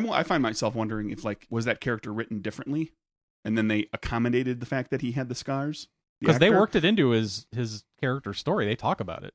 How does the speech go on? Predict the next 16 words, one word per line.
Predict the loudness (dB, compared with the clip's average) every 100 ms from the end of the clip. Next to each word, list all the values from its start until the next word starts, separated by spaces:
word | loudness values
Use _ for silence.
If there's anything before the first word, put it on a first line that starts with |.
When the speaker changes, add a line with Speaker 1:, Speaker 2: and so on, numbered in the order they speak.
| _
Speaker 1:
Yeah, | -4 -2
like, | -4 -4
how | -4
he | -2
got | -4 -6 -6
those | -8
scars. | -6 -4 -2 -2
Speaker 2:
Mm-hmm. | -6 -16 -20 -12 -4
Speaker 1:
Um, | -2 -2
but | 0
anyway, | 0 0 -4 -8
uh, | -6 -6 -6 -6
yeah, | -4 -4 -6
there's, | -10 -12 -16 -14
uh, | -12 -12 -12
he's, | -6 -6